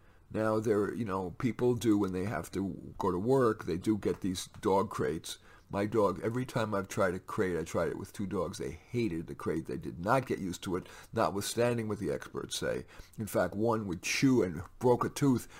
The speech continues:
trying to get out of the, uh, out of the crate, even though it had his toys in there and a mat in there and food and e-, everything.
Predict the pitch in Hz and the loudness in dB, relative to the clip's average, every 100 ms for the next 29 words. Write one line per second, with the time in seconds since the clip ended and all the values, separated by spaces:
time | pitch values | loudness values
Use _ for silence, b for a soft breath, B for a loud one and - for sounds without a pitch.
0 | B 110 104 95 101 101 92 95 87 85 | B 2 2 2 2 2 2 0 -2 -4
1 | 57 52 - - 90 76 64 - - 57 | -4 -4 -6 -6 -4 -4 -6 -6 -4 -6
2 | - - b b - 110 113 98 87 85 | -12 -20 b b -2 0 0 -2 -2 -2
3 | 67 - - 147 143 131 127 110 92 76 | -4 -6 10 12 12 10 2 2 2 0
4 | 65 82 127 151 143 120 113 101 80 69 | 0 2 6 8 6 4 2 2 2 -2
5 | 87 - 185 170 147 101 135 151 170 180 | -6 10 12 12 12 10 8 10 12 12
6 | 156 - - | 12 12 -4